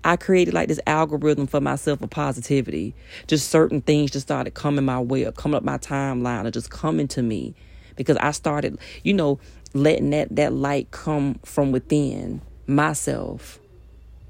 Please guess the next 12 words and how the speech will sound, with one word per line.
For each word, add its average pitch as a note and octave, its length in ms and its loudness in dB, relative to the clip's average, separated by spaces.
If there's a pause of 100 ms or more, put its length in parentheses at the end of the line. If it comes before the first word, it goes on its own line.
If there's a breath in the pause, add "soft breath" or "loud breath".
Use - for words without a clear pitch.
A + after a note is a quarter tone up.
(1400)
And D#3+ 100 8
then D3 80 8
I D3 80 2
started D3+ 440 -2
getting D3+ 340 4
that - 180 -2
light C3+ 320 -4
back. B2+ 580 -4 (1700)
You E3 120 8
know, C#3+ 320 2 (340 loud breath)
I D3+ 80 4
got, D3+ 320 2